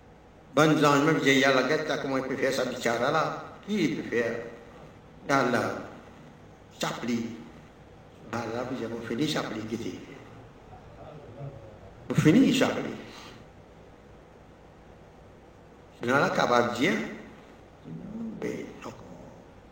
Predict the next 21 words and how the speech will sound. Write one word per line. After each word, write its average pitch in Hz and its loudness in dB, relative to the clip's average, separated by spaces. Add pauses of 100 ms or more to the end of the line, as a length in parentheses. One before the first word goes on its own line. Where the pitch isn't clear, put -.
(880)
Il 120 -12
pas 180 -4
connaît, 185 0
lui. - 0 (840)
Ben, 117 -2
si, 196 -2
non, 160 2
quand 131 -2
il 120 -6
trois, 127 -6
six 123 -2
efforts 117 0
pour 160 -2
lui 135 0
faire, 123 -2
il 120 -2
pas - -2
connaît, 175 0
lui, 208 4
pour - -4
faire, 113 2